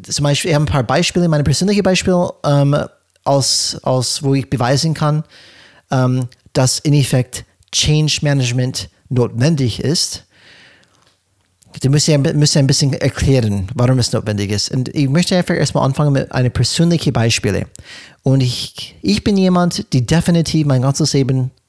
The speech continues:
mit Change beschäftigen müsste. Weil seit ich acht Jahre alt bin, bin ich jedes zwei Jahre umgezogen. Und ich meine nicht von dieser Stadt zu dieser Stadt.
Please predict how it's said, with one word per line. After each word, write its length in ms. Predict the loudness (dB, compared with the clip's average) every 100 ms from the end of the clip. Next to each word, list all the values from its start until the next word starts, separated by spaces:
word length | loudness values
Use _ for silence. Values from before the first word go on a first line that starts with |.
| _
mit 220 | -2 0
Change 440 | 0 0 2 0 -2
beschäftigen 560 | 0 0 0 0 0 0
müsste. 420 | -2 -2 -6 -6 _ -20 -20 -20 -20 -8
Weil 280 | 0 2 2 0
seit 400 | 0 0 0 -2
ich 340 | 0 0 0 -2
acht 260 | -2 0
Jahre 240 | 0 2 2
alt 200 | 2 0
bin, 320 | -2 0 -4 -8 _ _ _ _ _ 0
bin 160 | 2
ich 220 | 2 0
jedes 380 | 0 2 2 0
zwei 180 | 2 2
Jahre 380 | 4 2 2 -2 -2
umgezogen. 640 | -2 0 0 0 -2 -10 -16 _ _ -2
Und 80 | 2
ich 100 | 2
meine 240 | 2 2
nicht 400 | 2 0 -2 -12 _ _
von 420 | -2 0 0 -2 -6 _ _
dieser 200 | 0 2
Stadt 440 | 2 0 -2 -6 -14
zu 140 | -6 0
dieser 240 | 0 0
Stadt. 380 | 0 -2 -4